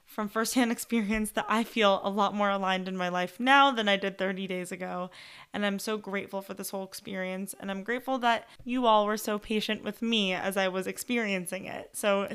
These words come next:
thank you. And thank you for listening. I hope this episode was helpful, that it provided some inspiration for you in some way, shape, or form. And I just hope you enjoyed listening to my experience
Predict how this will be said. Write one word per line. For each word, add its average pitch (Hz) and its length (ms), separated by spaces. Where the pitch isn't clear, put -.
thank 254 340
you. 185 280
And 196 280
thank 254 280
you 302 80
for 226 160
listening. 196 600
I - 100
hope 294 280
this 320 220
episode 208 680
was 208 160
helpful, 262 760
that 208 140
it 208 80
provided 190 400
some 196 160
inspiration 233 760
for 226 140
you 226 340
in 214 220
some 214 240
way, 220 140
shape, 214 260
or 220 80
form. 214 560
And 226 200
I 226 60
just 226 180
hope 226 180
you 220 100
enjoyed 208 320
listening 190 560
to 311 160
my 269 160
experience 202 880